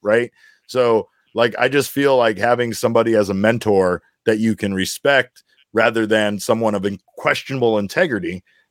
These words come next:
then, you know, you're, there, there's a difference there when it comes to, you know, having that pitching coach and, and what advice guys might be willing to take away from their interactions with him. Plus,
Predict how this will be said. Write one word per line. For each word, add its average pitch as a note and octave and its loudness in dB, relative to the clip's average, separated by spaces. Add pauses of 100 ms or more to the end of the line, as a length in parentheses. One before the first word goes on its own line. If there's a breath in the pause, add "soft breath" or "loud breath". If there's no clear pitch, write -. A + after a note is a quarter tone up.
then, A#2 2
you A#2+ 0
know, G#2+ 4
you're, A2 2
there, A2+ 2
there's G#2+ 0
a G#2+ -2
difference A2 0
there F2+ -2
when G2 -2
it F#2 -8
comes G#2 -2
to, F#2 -2 (420)
you A2 -2
know, G2+ -2
having G2+ -2
that G2 -2
pitching G#2 -4
coach F#2+ 2
and, F#2 -2
and F2+ -4
what A2 0 (640)
advice G#2+ 0 (280)
guys F#2+ 0
might G#2 0
be G2+ -4
willing G2+ 2
to F2 -4
take G#2 -2
away G2+ 4
from F2 -2 (340)
their G2 4
interactions F#2 0
with E2 -12
him. D#2+ -14 (380 soft breath)
Plus, - -2